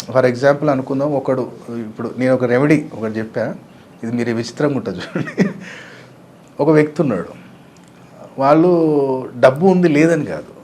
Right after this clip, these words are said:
కానీ వీడికి అహంకారం ఎక్కువైపోయి బద్ధకం ఎక్కువైపోయింది, పని చేస్తలేడు వీడు. ఆయన, ఆయన చెప్పిన ఏంటంటే అమ్మని చెప్పిన ఏంటంటే అంటే వీళ్ళు కూడా కొంచెం గారాబం చేసి చెడగొట్టారు.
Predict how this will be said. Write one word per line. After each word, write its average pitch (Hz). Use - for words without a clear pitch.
కానీ 151
వీడికి 147
అహంకారం 160
ఎక్కువైపోయి 160
బద్ధకం 143
ఎక్కువైపోయింది, -
పని 135
చేస్తలేడు 120
వీడు. 90
ఆయన, 123
ఆయన 127
చెప్పిన 131
ఏంటంటే 131
అమ్మని 120
చెప్పిన 120
ఏంటంటే 120
అంటే 135
వీళ్ళు 131
కూడా 151
కొంచెం 131
గారాబం 131
చేసి 127
చెడగొట్టారు. 139